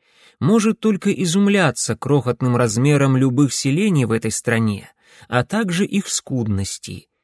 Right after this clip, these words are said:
ибо эти края почти необитаемы, и овец там больше, чем людей. Только Лондон, воплощение Британии и величавое средоточие торговли, может выдержать сравнение с великими городами континента.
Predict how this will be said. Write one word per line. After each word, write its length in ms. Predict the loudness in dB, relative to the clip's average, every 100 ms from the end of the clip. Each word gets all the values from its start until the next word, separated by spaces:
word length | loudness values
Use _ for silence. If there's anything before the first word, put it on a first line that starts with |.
| _ -6
ибо 200 | 0 2
эти 220 | 2 -2
края 420 | -4 -2 0 -2
почти 380 | -2 -6 -2 0
необитаемы, 880 | 2 2 0 -4 -2 0 2 0 -4 -12 -10
и 100 | -2
овец 460 | 0 2 0 -2 -4
там 320 | 0 0 0 -6
больше, 520 | -2 0 0 -2 -6
чем 280 | -4 -2 -2
людей. 580 | -2 -4 -8 -10 -18 _ _ _ _ -20 -8
Только 340 | 2 2 2 2
Лондон, 640 | 2 2 2 0 -2 -4
воплощение 640 | -4 0 -2 0 0 2 2
Британии 800 | 0 0 0 2 4 4 2 -2 _
и 100 | -2
величавое 640 | 2 0 0 0 2 2
средоточие 680 | 0 -2 0 0 0 -2 -2
торговли, 720 | 0 -2 0 0 2 4 2 0 _ _
может 380 | 0 2 2 0
выдержать 540 | 2 2 2 2 0 0
сравнение 760 | 0 2 4 4 2 2 0
с 140 | -2
великими 560 | -2 0 0 0 0 2
городами 580 | 2 0 2 0 2 0
континента. 960 | 0 -4 -2 -2 0 -2 -4 -10 -20